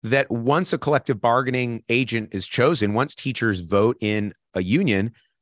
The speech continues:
how come it's the case that that certification of that union, government giving it that privilege to negotiate, exists then in perpetuity? I mean, even members of Congress have to go back before the voters every two years. So I think,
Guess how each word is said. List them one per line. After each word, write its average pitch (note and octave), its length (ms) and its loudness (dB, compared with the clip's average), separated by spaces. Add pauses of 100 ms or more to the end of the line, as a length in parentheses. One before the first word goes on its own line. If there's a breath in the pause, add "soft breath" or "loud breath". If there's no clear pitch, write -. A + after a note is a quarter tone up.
(160)
how D3+ 200 2
come E3 220 0
it's - 180 -2
the B2+ 80 -2
case C3 400 -2
that A#2 260 -2
that A#2+ 440 0
certification A#2 840 -2
of G#2 120 -4
that G#2+ 200 0
union, A2 560 -4 (240)
government B2 480 2
giving B2+ 300 0
it A#2+ 200 -2
that G#2+ 220 -2
privilege A#2 480 -4
to - 80 -12
negotiate, A#2 520 0 (640 soft breath)
exists C3 500 0
then C3 220 2
in C3 160 2
perpetuity? C#3 760 0 (240 soft breath)
I A#2+ 60 2
mean, C3+ 200 2
even F#3 240 0
members C#3 320 0
of G#2+ 100 -8
Congress C#3+ 440 0
have A#2 180 -2
to A2+ 60 -12
go G#2+ 180 -2
back G#2+ 280 -2
before A2 320 -2
the F#2+ 80 -4
voters G#2+ 400 -2
every F#2+ 240 -2
two G2 200 -4
years. G#2 420 2
So B2+ 120 0
I A#2+ 60 2
think, F3+ 240 -4